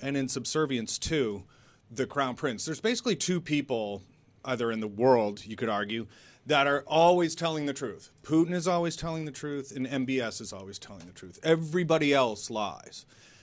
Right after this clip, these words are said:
And the fact that he is, that he thinks it is part of his responsibility to genuflect in front of these individuals is, uh, should be a, a source of tremendous concern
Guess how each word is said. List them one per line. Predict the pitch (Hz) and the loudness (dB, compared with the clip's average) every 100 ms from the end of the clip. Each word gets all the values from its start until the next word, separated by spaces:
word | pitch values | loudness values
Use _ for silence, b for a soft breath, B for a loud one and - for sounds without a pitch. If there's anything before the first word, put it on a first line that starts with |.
| b b 131 | b b -8
And | 131 | -6
the | |
fact | 127 170 170 | 2 2 2
that | 165 | -2
he | - 190 196 190 165 | -4 -4 -2 -4 -2
is, | 151 143 139 135 | 0 0 0 -2
that | 139 131 | -4 -4
he | 185 | -6
thinks | 196 - 196 196 165 | -8 -6 -6 -6 -8
it | 147 | -6
is | 143 135 | -8 -8
part | - 156 | -8 -6
of | 160 | -6
his | 151 131 | -8 -8
responsibility | 139 - 135 135 127 123 123 127 127 117 | -8 -10 -8 -8 -8 -8 -6 -4 -4 -6
to | - 113 | -10 -12
genuflect | 98 117 127 147 139 107 95 | -10 -6 -4 -6 -6 -12 -12
in | 101 | -16
front | 101 117 107 | -14 -14 -12
of | |
these | 95 104 95 | -12 -12 -10
individuals | 104 92 101 92 90 - B B B B B B B | -12 -10 -12 -12 -14 -16 B B B B B B B
is, | 165 160 - - - | 2 2 2 -2 -2
uh, | 151 - | -4 0
should | - 160 202 | 4 8 8
be | 175 | 6
a, | 123 - - | 2 -2 -4
a | 123 | -2
source | - 143 143 | 2 2 0
of | 135 | -4
tremendous | - 127 127 143 127 120 | -8 -2 0 0 -2 -6
concern | - 123 - 175 160 | -6 -6 -4 -4 -6